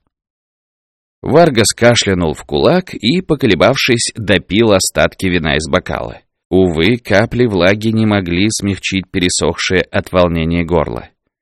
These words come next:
Хотелось курить, но повторять ошибку Родриго де Хереса банкир не собирался.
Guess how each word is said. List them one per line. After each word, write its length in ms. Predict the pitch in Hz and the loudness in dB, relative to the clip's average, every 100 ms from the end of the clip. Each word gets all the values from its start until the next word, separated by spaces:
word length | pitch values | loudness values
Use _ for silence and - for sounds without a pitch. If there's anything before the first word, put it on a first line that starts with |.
| _ - | _ -4
Хотелось 580 | 107 - 85 71 67 - | -2 0 0 0 -4 -2
курить, 460 | 101 151 170 - - | 0 0 0 -6 -4
но 280 | 92 131 180 | 0 2 2
повторять 640 | 185 - 139 110 127 - - | 0 0 2 2 2 -2 -2
ошибку 560 | 98 - 131 - - | -2 0 -2 -2 2
Родриго 440 | 101 92 92 107 90 | 2 2 0 0 0
де 100 | 85 | 0
Хереса 600 | - 92 92 - 98 92 | 0 2 2 0 0 -2
банкир 600 | 98 90 95 87 87 82 | -2 0 0 -2 -2 -2
не 120 | 87 95 | -2 -4
собирался. 720 | - 113 135 123 - - - | -2 0 2 2 0 -6 -12